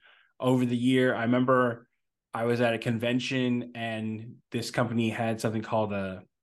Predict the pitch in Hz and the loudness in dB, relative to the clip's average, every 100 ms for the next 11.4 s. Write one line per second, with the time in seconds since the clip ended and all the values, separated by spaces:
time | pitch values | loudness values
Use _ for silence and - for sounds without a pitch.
0 | _ _ _ _ _ 101 - 120 127 139 | _ _ _ _ _ -8 -4 2 4 4
1 | 127 127 127 131 131 127 127 127 120 101 | 4 4 4 2 -2 -4 -4 -2 -2 -2
2 | 104 123 131 123 123 123 120 113 110 101 | -2 -2 -2 -2 -2 -2 -4 -6 -6 -6
3 | 104 98 - _ _ _ - 131 135 131 | -8 -8 -18 _ _ _ 2 6 6 4
4 | - 196 233 202 113 120 113 - 120 101 | 0 2 4 2 4 2 0 -2 -4 0
5 | 117 127 135 113 110 101 101 98 123 156 | 2 2 2 -2 -4 -4 -6 -2 0 2
6 | 135 135 123 117 113 117 110 107 104 - | 2 2 2 2 -2 -4 -4 -4 -6 -10
7 | _ _ _ _ 117 123 127 107 123 139 | _ _ _ _ 2 2 2 2 4 4
8 | 117 110 - 120 113 104 104 107 110 120 | 4 -2 -4 -4 -2 -4 -6 -4 0 0
9 | 110 104 104 101 - _ - 127 - - | -2 -4 -6 -6 -10 _ 0 0 0 -10
10 | - _ _ _ _ _ _ - 107 101 | -16 _ _ _ _ _ _ -4 -2 0
11 | 120 175 - 82 | 2 2 0 -10